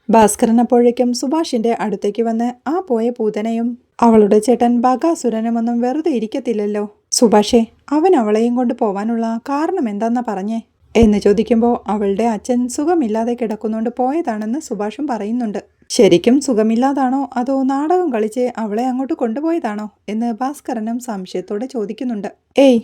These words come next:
ശരിക്കും സുഖമില്ലാഞ്ഞിട്ട് തന്നെ പോയതാ. ആ കുട്ടി സുധീഷിനെ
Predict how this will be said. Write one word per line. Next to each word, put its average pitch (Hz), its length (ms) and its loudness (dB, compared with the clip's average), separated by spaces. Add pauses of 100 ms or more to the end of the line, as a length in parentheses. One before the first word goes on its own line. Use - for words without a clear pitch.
ശരിക്കും 349 480 4
സുഖമില്ലാഞ്ഞിട്ട് 247 680 0 (120)
തന്നെ 214 200 -2
പോയതാ. 214 400 -2 (400)
ആ 214 180 6
കുട്ടി 240 340 4
സുധീഷിനെ 226 600 0